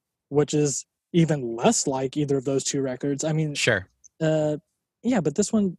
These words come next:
Speaker 1: uh, for some reason, really sticks out as something, uh, really exceptional from them.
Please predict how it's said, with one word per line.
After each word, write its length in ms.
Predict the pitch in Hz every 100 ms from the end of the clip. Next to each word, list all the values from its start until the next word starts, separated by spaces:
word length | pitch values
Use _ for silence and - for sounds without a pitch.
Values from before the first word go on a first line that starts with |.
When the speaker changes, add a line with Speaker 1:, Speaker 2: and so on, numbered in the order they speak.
| -
Speaker 1:
uh, 220 | 175 170
for 140 | 160 160
some 200 | - 190
reason, 380 | 170 156 135
really 260 | 139 180 185
sticks 380 | 170 165 151 151
out 200 | 147 135
as 160 | 139
something, 600 | - 151 - 143 135 127 196
uh, 300 | 131 131 127 - _ -
really 340 | 165 165 151
exceptional 760 | 147 135 - 165 - 135 113 113 _ _ _ _
from 220 | - 131 117
them. 260 | 117 120